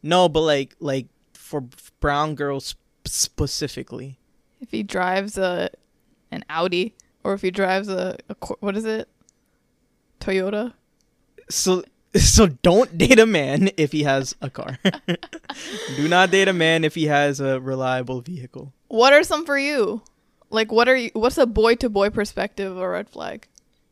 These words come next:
Speaker 1: Like, when it comes to dating a girl?
Speaker 2: No, I mean, yeah, you can do that too.
Speaker 1: Or, like, can you, can you refine your question?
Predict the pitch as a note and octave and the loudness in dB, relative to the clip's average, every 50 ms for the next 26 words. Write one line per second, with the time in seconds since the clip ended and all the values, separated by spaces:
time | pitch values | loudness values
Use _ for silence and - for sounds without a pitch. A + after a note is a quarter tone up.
0 | _ _ - C3+ C#3 C3+ B2+ B2+ B2 _ _ - _ _ - D3 C#3 C3 C3 B2+ | _ _ -10 -8 -6 -6 -6 -6 -8 _ _ -20 _ _ -10 -8 -6 -6 -6 -6
1 | C#3+ C3+ C3+ - C#3+ B2 C3 C3 B2+ C3 C3 B2+ B2+ A#2+ C3+ C3 C#3 E3+ G3+ G3+ | -8 -8 -8 -8 -8 -6 -6 -6 -4 -6 -8 -8 -10 -8 -8 -6 -6 -6 -6 -8
2 | _ _ _ _ _ _ _ _ _ _ _ - A3+ G#3+ A3 - _ _ _ - | _ _ _ _ _ _ _ _ _ _ _ -12 -10 -8 -8 -10 _ _ _ -2
3 | - A#3 A#3 G#3+ F#3+ F#3+ G3 A3 A3+ F#3 F#3 G3+ B3+ A#3+ A3 G#3 F#3 F#3 E3+ - | -2 0 0 0 -2 0 0 2 2 0 0 0 -2 -2 -2 -2 -2 -4 -6 -10
4 | - - G#3+ G3 F#3 A3 _ _ _ _ _ _ _ _ _ _ _ _ _ _ | -10 -8 -8 -8 -8 -12 _ _ _ _ _ _ _ _ _ _ _ _ _ _
5 | _ _ _ _ - D#3 C#3+ C#3 C3+ C3 C3 B2+ - _ _ _ _ _ _ _ | _ _ _ _ -8 -6 -4 -2 -2 -4 -4 -6 -10 _ _ _ _ _ _ _
6 | _ _ - - C#3+ C#3+ C#3+ C#3 A#2+ _ - C#3+ C3+ C#3 C#3 C#3+ C3 - D3 C3+ | _ _ -8 -8 -6 -6 -6 -8 -10 _ -12 -10 -10 -8 -8 -8 -8 -6 -6 -4
7 | C3+ C3 C3 B2+ - C#3 C3 - - D3 C#3 C3+ | -4 -6 -8 -8 -6 -8 -6 -6 -8 -10 -10 -12